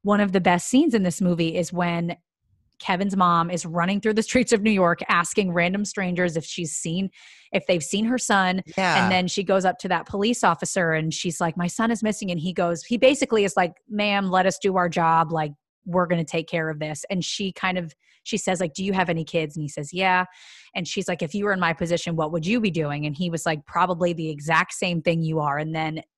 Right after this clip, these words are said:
Speaker 1: she, like, dawns on her that maybe he's by the Christmas tree in Rockefeller Center. So I think that they did a really good job at showing her relationship with him.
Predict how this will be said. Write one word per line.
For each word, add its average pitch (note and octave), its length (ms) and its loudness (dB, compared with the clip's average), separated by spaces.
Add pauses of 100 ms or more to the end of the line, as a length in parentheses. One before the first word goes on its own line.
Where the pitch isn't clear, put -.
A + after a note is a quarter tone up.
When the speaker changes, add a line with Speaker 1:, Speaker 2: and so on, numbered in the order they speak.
(120)
Speaker 1:
she, F#3+ 200 -6 (280)
like, E3 280 -6
dawns D#3+ 260 -2
on D#3+ 80 -4
her D#3 180 -4
that D3+ 120 -6
maybe D#3 260 -6
he's D3 180 -10
by D3+ 240 -2
the D3+ 140 -12
Christmas D4+ 340 -2
tree E3+ 160 -2
in D#3+ 80 -4
Rockefeller D#3 420 -2
Center. D3 280 -4
So D3+ 320 -2 (480)
I C4+ 60 0
think A#4+ 220 -2
that C4+ 100 2
they B3+ 80 4
did A3+ 140 6
a G#3 60 2
really F#3+ 260 2
good E3+ 120 0
job D#3 220 4
at D#3+ 80 -8
showing D#3 300 -2
her D3 120 0
relationship C#3+ 640 -4
with - 160 -14
him. D#3+ 280 -12